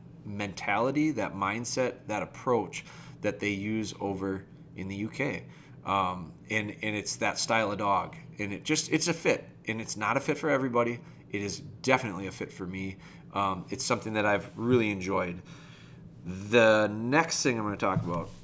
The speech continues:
so that's Gundog Journal. The next thing we're gonna hit on is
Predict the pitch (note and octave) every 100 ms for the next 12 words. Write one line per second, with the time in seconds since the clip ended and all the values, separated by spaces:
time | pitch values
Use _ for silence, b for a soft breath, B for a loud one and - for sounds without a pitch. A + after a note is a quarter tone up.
0 | - - - - - - B2+ C#3 D3 C3
1 | A#2 G2 A2 G#2 F2 - B B B B
2 | B G#2+ A#2+ D3 - D#3 C#3 C3 B2 A2
3 | C#3 - A#2+ A#2 A2 G#2 A2 G#2 G#2 F#2+